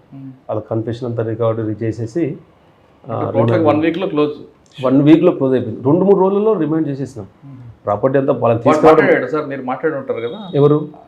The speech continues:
Speaker 1: ఏ మెయిల్ ఎక్కించాడు, ఏమంటాడు? అప్పులు
Speaker 2: ఆ,
Speaker 1: పోతాయని అంటాడు.
Speaker 2: ఏమంటాడంటే
Speaker 1: కానీ ఇది కాన్-, ఇంత జరుగుతుంది వెనక అనేది వాడు ఆలోచించలేదా?
Speaker 2: అంటే
Speaker 1: పోలీసులు
Speaker 2: వాడికి
Speaker 1: వస్తారు, పట్టుకుంటారు,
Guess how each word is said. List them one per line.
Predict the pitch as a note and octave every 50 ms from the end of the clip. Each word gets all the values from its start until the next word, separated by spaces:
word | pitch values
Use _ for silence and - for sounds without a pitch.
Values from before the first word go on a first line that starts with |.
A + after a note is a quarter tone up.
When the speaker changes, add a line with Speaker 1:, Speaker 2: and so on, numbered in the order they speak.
| - _ _ A#2+
Speaker 1:
ఏ |
మెయిల్ | A#2+ A#2 B2+ C#3+ D3+ C#3
ఎక్కించాడు, | C3+ C3+ - C3 A#2 A#2 A#2+
ఏమంటాడు? | B2+ C3 C3+ B2+ B2 B2 B2 A#2+ B2 B2 B2+ - _ _ _ _ _ _ _ _ _ _ _ -
అప్పులు | - - D#3+ D#3
Speaker 2:
ఆ, | -
Speaker 1:
పోతాయని | C#3+ C#3 D3 C#3 C3 C3
అంటాడు. | C#3 D3+ E3 F3+
Speaker 2:
ఏమంటాడంటే | F#3 F#3+ F#3 F#3+ F#3+ F3+ F3+ F3 A#3 A3
Speaker 1:
కానీ | G#3+ G3 G3
ఇది | - D3+ -
కాన్-, | - C3 C3 D3+ F3 E3+
ఇంత | D#3 C#3 D3 E3+ F3 F3+ F3+ D#3
జరుగుతుంది | D#3 D3+ D#3 - F#3 F#3+ F3+ F3+
వెనక | E3+ D#3 D3+ D3+ D#3+ D#3 E3
అనేది | D#3 D#3 C#3+ C3+
వాడు | B2+ A#2+ A#2
ఆలోచించలేదా? | A#2 C3 D3 D3 C#3+ C3+ B2 A#2+ A2+ A2+ C#3 F#3+ A#3+ - _ _ _ _ _ _ _ _ _ _ _ _ _ _ _ _ _ -
Speaker 2:
అంటే | F3 G#3
Speaker 1:
పోలీసులు | G#3+ G#3 - -
Speaker 2:
వాడికి | F3 F3 - C#3+
Speaker 1:
వస్తారు, | - - C#3 C3+ C3+ C3+
పట్టుకుంటారు, | C3+ C3 B2+ - C3+ C3+ C3+ B2 C3 B2+ B2 B2+ B2+ B2+